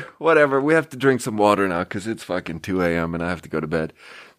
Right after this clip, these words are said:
It's a very big day tomorrow. I have a wedding to run tomorrow, and I, there was a wedding today, and there's a wedding the day after tomorrow. <clears throat> It's a big, it's a big life.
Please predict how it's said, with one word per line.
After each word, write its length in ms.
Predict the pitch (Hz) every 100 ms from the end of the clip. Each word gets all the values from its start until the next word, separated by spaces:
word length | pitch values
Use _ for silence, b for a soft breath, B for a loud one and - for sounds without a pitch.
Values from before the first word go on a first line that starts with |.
| _ -
It's 100 | -
a 40 |
very 460 | 104 98 117 110 107
big 260 | 92 98
day 140 | 95 95
tomorrow. 440 | 95 95 92 92
I 60 | 98
have 160 | 104
a 60 | 92
wedding 360 | 90 95 95 92
to 100 | 92
run 260 | 92 92
tomorrow, 420 | 87 92 92 92 90
and 120 | 92
I, 200 | 92 -
there 140 | 95
was 140 | 92 92
a 60 |
wedding 280 | 92 92 95
today, 440 | - 98 101 101
and 120 | 98 90
there's 140 | 85
a 60 | 87
wedding 440 | 92 92 92 85
the 80 | 90
day 160 | 87 85
after 220 | 82 76
tomorrow. 380 | 87 82 82 85 B B B B B B B B B B B _ _ -
<clears throat> 960 | 160 98 233 175 170 165 127 110 98 - _ _ _ _ _
It's 200 | 117 127
a 40 | 127
big, 440 | 107 131 110 98 _
it's 180 | 131 -
a 20 |
big 300 | 123 139 120
life. 420 | 113 120 101 -